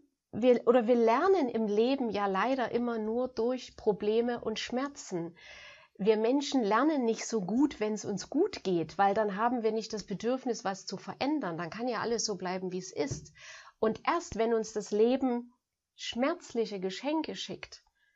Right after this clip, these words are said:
dann tut uns das so weh, dass wir sagen, „Das will ich nicht mehr, das möchte ich nicht mehr.“ Und dann fangen wir an zu verändern.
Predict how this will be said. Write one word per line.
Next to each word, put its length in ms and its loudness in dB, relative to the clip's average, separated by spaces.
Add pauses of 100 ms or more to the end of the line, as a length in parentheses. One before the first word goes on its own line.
(380)
dann 500 2 (640)
tut 220 2
uns 280 -2
das 540 -2
so 380 4
weh, 200 4
dass 220 -2
wir 100 4
sagen, 380 0 (420)
„Das 280 0
will 160 4
ich 140 -4
nicht 200 -6
mehr, 80 -2
das 200 -8
möchte 320 -2
ich 100 -6
nicht 180 -4
mehr.“ 160 -8
Und 320 -4
dann 220 2
fangen 300 -4
wir 160 -6
an 120 -8
zu 160 -6 (280)
verändern. 760 -4